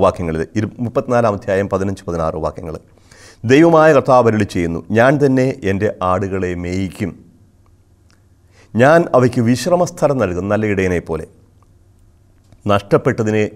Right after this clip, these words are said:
ഞാൻ അന്വേഷിക്കും, വഴിതെറ്റിപ്പോയതിനെ ഞാൻ തിരികെ കൊണ്ടുവരും, മുറിവേറ്റതിനെ ഞാൻ വച്ചുകെട്ടും, ബലഹീനമായതിനെ ഞാൻ ശക്തിപ്പെടുത്തും, കൊഴുത്തതിനെയും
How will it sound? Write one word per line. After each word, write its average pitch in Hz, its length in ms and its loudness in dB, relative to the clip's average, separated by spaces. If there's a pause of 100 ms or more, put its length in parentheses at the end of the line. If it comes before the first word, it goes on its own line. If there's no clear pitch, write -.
ഞാൻ 98 100 2 (160)
അന്വേഷിക്കും, 113 580 0 (1040)
വഴിതെറ്റിപ്പോയതിനെ 131 920 4
ഞാൻ 107 100 6 (100)
തിരികെ 135 340 4
കൊണ്ടുവരും, 101 360 2 (760)
മുറിവേറ്റതിനെ 110 680 2 (200)
ഞാൻ 92 100 0 (100)
വച്ചുകെട്ടും, 98 500 -2 (880)
ബലഹീനമായതിനെ 139 920 4
ഞാൻ 107 160 2
ശക്തിപ്പെടുത്തും, 113 640 0 (600)
കൊഴുത്തതിനെയും 123 880 2